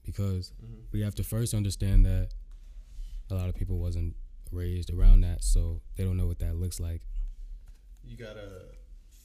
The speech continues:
Speaker 2: find a way to set the example,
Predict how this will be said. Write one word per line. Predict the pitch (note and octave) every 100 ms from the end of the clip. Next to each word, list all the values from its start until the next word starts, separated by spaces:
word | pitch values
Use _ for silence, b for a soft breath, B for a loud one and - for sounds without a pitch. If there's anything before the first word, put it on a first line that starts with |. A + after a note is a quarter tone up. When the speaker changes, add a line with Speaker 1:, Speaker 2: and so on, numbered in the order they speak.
| -
Speaker 2:
find | A2 G#2+
a |
way | G2 G2 G2
to | E2 F2+ - - - - - -
set | - - A#2+ A#2
the | A2+ G2+
example, | F#2 E2+ F#2 G#2+ A2 - -